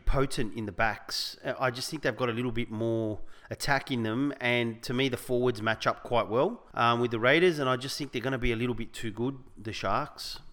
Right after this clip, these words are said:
And I think Hynes at, at halfback, you know, allows him to sort of float around the field and play like he sort of did at Melbourne a little bit, and I, I, I just think, um, the Sharks have got a little bit too much razzle-dazzle for the Raiders.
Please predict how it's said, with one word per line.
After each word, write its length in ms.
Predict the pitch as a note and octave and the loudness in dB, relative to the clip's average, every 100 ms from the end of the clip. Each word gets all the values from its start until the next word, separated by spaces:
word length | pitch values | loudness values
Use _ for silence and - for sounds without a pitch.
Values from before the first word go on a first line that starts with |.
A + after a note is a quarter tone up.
| - | -8
And 120 | A2 | -4
I 20 | |
think 160 | A#2 A#2+ | -4 -4
Hynes 460 | C3 C3 C#3 B2+ | 2 4 4 4
at, 100 | A#2+ - - - - - | -2 -2 -20 -20 -12 -6
at 80 | B2+ | 0
halfback, 800 | A#2+ A#2+ A#2+ - A2 - - - | 4 2 2 0 0 0 -12 -8
you 120 | B2+ | 0
know, 120 | B2 A2+ | 0 2
allows 360 | A#2+ A#2+ C3+ | 6 8 6
him 80 | B2 | 4
to 100 | - | -4
sort 180 | A#2 B2+ | -4 -4
of 60 | G#2+ | -4
float 280 | - A#2+ A#2 | 0 2 2
around 280 | A2+ A2+ | 2 2
the 60 | G2+ | 0
field 300 | - A2+ A2 | -4 -2 -2
and 140 | G#2 | 6
play 220 | - A#2 A2 | 8 8 4
like 180 | G#2 | 0
he 80 | - | -4
sort 220 | - A2+ | -4 -2
of 80 | G#2 | -2
did 100 | G#2+ | -2
at 100 | G#2 | -2
Melbourne 320 | G2 G#2 A2 | -2 -2 -2
a 60 | G#2+ | -4
little 180 | G2+ F#2+ | -4 -4
bit, 220 | G#2 G2+ | -6 -4
and 220 | A2 G#2 | -4 -2
I, 100 | G#2 G#2 C#3 | -4 -4 -2
I, 220 | C3 C#3 | 0 0
I 40 | |
just 220 | C3+ C3+ | -2 -8
think, 140 | - G#2 - _ _ | -8 -10 -14 _ _
um, 500 | - G2+ G2+ G2 F2+ C2+ - | -4 -2 -2 -6 -8 -14 -12
the 60 | G#2+ | -6
Sharks 360 | A2 G#2 - | 0 0 -2
have 100 | - | -8
got 120 | G#2 | -6
a 20 | G2+ | -4
little 200 | G#2+ G#2 | -4 -2
bit 180 | G#2 | -4
too 180 | - G#2 | -2 -4
much 360 | G2 F#2+ - - - - | -4 -6 -8 -12 -16 -4
razzle-dazzle 680 | G#2+ A2 G#2+ G2+ G2+ G#2 F2+ | -2 -2 -2 -4 -4 -6 -10
for 380 | - F#2+ F2+ E2+ | -6 -4 -4 -6
the 80 | F#2 | -6
Raiders. 500 | F#2 F#2 F2 - | -4 -4 -6 -10